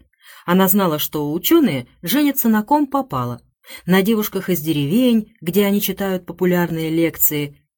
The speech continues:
или на маленьких женщинах с окраин, которые всегда недовольно бурчат: «Знаю,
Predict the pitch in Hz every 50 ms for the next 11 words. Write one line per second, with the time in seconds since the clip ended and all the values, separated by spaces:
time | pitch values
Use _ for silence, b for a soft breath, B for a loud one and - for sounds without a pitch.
0 | _ - 330 302 302 277 277 269 262 302 302 277 277 262 247 254 233 226 208 175
1 | 165 214 240 233 220 - 202 190 185 175 - - - 123 - 151 151 185 220 233
2 | 226 214 202 202 190 - _ _ _ _ - 247 240 349 339 311 285 - - -
3 | 185 175 175 196 196 196 170 156 156 160 175 170 165 160 151 147 170 175 - -
4 | 156 135 120 - - _ _ _ _ _ b b b b b b b 170 165 160
5 | 185 196 208 208 202 180 156 139 - -